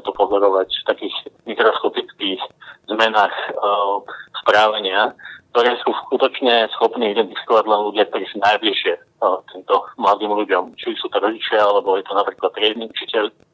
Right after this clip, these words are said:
alebo tréner, tréner na nejakých klubkoch, alebo na nejakých zápasoch a podobne. Je to naozaj náročné identifikovať to, že čo sa vlastne odohráva v živote toho mladého človeka, ale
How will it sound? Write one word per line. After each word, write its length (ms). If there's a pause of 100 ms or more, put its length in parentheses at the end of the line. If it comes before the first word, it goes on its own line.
(220)
alebo 200
tréner, 340 (340)
tréner 380 (400)
na 100
nejakých 380
klubkoch, 460
alebo 420 (320)
na 80
nejakých 240
zápasoch 400
a 80
podobne. 420
Je 220
to 100
naozaj 400
náročné 540
identifikovať 720 (160)
to, 100 (140)
že 100 (420)
čo 160
sa 80
vlastne 320
odohráva 600 (400)
v 120
živote 240
toho 160
mladého 280 (120)
človeka, 400 (520)
ale 120